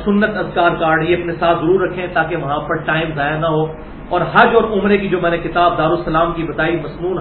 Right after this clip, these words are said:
حج اور عمرہ پاکٹ سائز، وہ بھی اپنے پاس رکھیں۔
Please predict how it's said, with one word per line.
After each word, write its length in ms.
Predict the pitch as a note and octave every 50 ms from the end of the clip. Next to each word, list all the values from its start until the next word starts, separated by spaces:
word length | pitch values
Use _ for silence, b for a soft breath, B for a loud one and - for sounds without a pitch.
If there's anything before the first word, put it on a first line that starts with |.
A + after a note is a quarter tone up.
| - D3
حج 160 | D#3 D#3 D#3+
اور 100 | D#3 D3+
عمرہ 280 | - D3+ D3+ D3+ C#3+ - - - - - - - -
پاکٹ 340 | - B3+ B3+ B3+ C4+ B3 - -
سائز، 180 | F#3 E3 D#3 D3+ D3+ D#3
وہ 100 | F3 G3+
بھی 140 | G3 F3 F3+
اپنے 160 | D#3+ E3 E3
پاس 240 | D#3 - C#3 B2 G#2+ - -
رکھیں۔ 260 | - - - - -